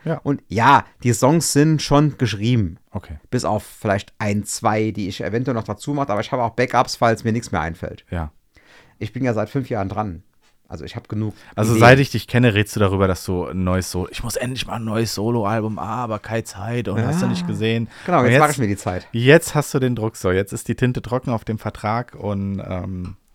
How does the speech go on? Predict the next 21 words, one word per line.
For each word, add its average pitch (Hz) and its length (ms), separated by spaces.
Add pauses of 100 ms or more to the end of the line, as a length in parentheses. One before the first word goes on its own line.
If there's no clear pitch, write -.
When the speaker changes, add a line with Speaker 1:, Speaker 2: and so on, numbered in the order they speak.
(600)
Speaker 1:
bin 78 100
ich, - 300
bin 82 100
ich, - 180
also 87 180 (420)
ich - 160
freue 95 160
mich 90 180
halt 82 120
einfach, 87 260
dass - 300
auch - 100
der 82 120
Kolossal 82 460
geworden - 380
ist, - 140
muss - 120
ich - 100
sagen. - 280 (400)
Das - 160
wird 85 100